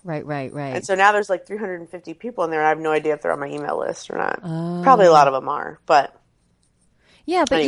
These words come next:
Speaker 2: anyway.
Speaker 1: can also have that conversation there, you know.
Speaker 2: Yeah, I could totally just say, "Hey, if you guys wanna know about the shows,
Speaker 1: Yeah.
Speaker 2: hop on."
Speaker 1: But you,
Speaker 2: Yeah.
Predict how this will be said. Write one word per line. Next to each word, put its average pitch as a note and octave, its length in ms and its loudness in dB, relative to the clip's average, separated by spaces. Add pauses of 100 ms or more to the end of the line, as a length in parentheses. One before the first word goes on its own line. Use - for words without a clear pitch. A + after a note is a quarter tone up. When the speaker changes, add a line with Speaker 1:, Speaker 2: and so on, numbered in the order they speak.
Speaker 2:
anyway. - 40 0
Speaker 1:
can D#4+ 140 -2
also D4 380 -6
have A#3 180 -4
that G3 140 -4
conversation F3+ 680 -8
there, D#2+ 320 -16 (520)
you F#3+ 120 -10
know. C#3+ 220 -8 (220)
Speaker 2:
Yeah, - 160 4
I G3 100 10
could - 160 -6
totally C4 460 -2
just - 260 -18
say, E3+ 180 -4
"Hey, G3 440 -8 (120)
if - 80 -20
you - 60 -16
guys E3 220 -6
wanna E3 240 -6
know D#3 160 -6
about D3+ 280 -2
the D#3+ 80 -10
shows, D#3 680 -4 (640)
Speaker 1:
Yeah. F3+ 160 -6
Speaker 2:
hop E3 200 6
on." A#3 440 8 (460)
Speaker 1:
But B3+ 140 0
you, C#4 100 -2
Speaker 2:
Yeah. - 180 0